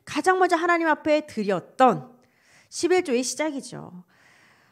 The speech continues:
아, 그래서 자기 영토를 침입했던 그돌라오메의 와-, 왕과 전쟁에서 승리하니까 그 승리에 자기가 얻은 전리품 십분의 일을 하나님의 제사장 멜기세덱에게 주어집니다. 이것이 아브라함 다음으로 이제 십일 조를 드린 자가 그 손자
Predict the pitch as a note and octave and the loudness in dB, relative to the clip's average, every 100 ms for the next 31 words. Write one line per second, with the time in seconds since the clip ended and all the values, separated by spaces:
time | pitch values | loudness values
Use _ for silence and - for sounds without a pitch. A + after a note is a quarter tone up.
0 | _ _ _ - D#3+ D#3 - D4+ D#4 A#3 | _ _ _ -14 -12 -12 -4 -2 0 2
1 | A#3 C#4+ A3 A#3+ D4+ D#4+ - D#4+ D4+ C#4 | 2 4 4 2 0 -2 -2 -2 -2 0
2 | D4+ F4+ G4+ - D4 F4+ F4 D#4 C#4 C4 | 4 4 4 -2 0 2 6 6 6 4
3 | G#3+ E3 - F3 F3 F#3+ G#3 G#3+ F3+ F#3 | 2 2 -2 -4 -2 0 0 0 -4 -2
4 | G#3+ A3+ D4 D4 C#4+ F#3 D3+ F3+ G3 F#3+ | -4 -6 -8 -6 -4 -6 -6 -6 -4 -2
5 | D#3 D3+ _ _ A3+ A3 F4+ F4 F4 E4+ | -4 -8 _ _ -10 -8 -6 -6 -4 -6
6 | - F3+ G3+ G3 F#3+ A#3+ A#3+ F#3 A3+ A#3 | -6 -6 -4 -2 0 0 -2 -4 -4 -4
7 | A3+ - - B3+ B3+ A#3 A3 C#4+ F4+ G#4 | -8 -8 -10 -6 -6 -2 2 4 4 2
8 | - - - - F4 E4+ E4 E4+ - G3+ | -4 -20 -10 -2 2 2 2 -2 -2 -4
9 | G#3 A3+ A#3 A#3 - D#3+ E3+ D#3 D#3 D#3 | -2 -2 -4 -8 -8 -4 -2 -4 -6 -8
10 | D#3 B3+ D4 C4 A#3+ C4+ - A3 A#3 B3 | -8 -10 -8 -10 -10 -10 -4 -4 0 -2
11 | A#3+ G3+ D3+ C#3 - - _ C4+ C#4+ F4 | 0 0 0 -6 -14 -20 _ -2 2 4
12 | F4+ G3+ G#3+ C4+ C4 G3 F#3+ G3+ G#3+ G3 | 8 8 8 4 4 2 2 2 -2 -2
13 | G#3 - E4 C#4+ C#4 C4 F#3 F3 E3+ E3 | -6 -4 -4 -2 -4 -4 -6 -4 -6 -2
14 | B3 C#4+ - A#3 A#3 D#4+ D4+ D4+ A#3+ - | -2 -2 -2 -4 -4 -6 -2 4 4 4